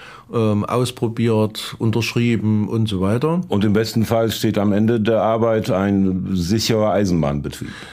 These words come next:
Speaker 1: Das ist natürlich das Ziel des Ganzen. Das, das, das Ziel ist, diesen sicheren Eisenbahnbetrieb zu gewährleisten.
Speaker 2: Ja.
Speaker 1: Ähm, wir sind nicht vor äußeren Einflüssen gefeit.
Speaker 2: Ja.
Speaker 1: Auch bei uns fallen Bäume aufs Gleis.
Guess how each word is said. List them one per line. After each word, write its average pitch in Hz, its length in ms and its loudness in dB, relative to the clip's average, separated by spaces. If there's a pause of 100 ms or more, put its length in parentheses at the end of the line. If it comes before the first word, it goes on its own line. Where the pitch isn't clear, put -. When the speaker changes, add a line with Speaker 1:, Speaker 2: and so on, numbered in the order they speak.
(140)
Speaker 1:
Das 113 180 0
ist 143 140 -2
natürlich 143 340 0
das 117 180 -2
Ziel 156 220 0
des 175 160 -2
Ganzen. 180 580 0 (100)
Das, 120 260 -4
das, 117 280 -2
das 117 260 -2
Ziel 160 440 0
ist, - 480 -4
diesen 120 300 0
sicheren 113 600 0
Eisenbahnbetrieb 123 920 -2
zu 113 100 -2
gewährleisten. 160 800 0
Speaker 2:
Ja. 85 240 0 (600)
Speaker 1:
Ähm, 113 420 0
wir 120 80 0
sind 131 260 -2
nicht 160 280 -2
vor - 340 -6
äußeren 123 800 -2
Einflüssen 113 640 -2
gefeit. 135 640 -2 (500)
Speaker 2:
Ja. 82 420 0 (140)
Speaker 1:
Auch 117 180 -4
bei 117 160 -2
uns 170 220 0
fallen 147 480 -2
Bäume 170 340 0
aufs 147 220 -2
Gleis. 139 580 -2